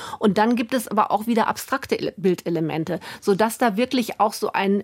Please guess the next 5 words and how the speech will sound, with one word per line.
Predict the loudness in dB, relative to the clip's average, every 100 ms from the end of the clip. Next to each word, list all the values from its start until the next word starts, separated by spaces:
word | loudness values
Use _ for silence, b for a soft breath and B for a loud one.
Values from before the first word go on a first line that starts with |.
| 0
Mix | 4 4 4 -2 -12
unterschiedlicher | -2 0 0 -2 -2 -4 -4 -2 -2 -2 B B
Zeichenstile | -2 -2 0 -2 -4 -6 -4 -2 -4
verarbeitet | -6 -6 -6 -8 -12 -14
wurde. | -14 -14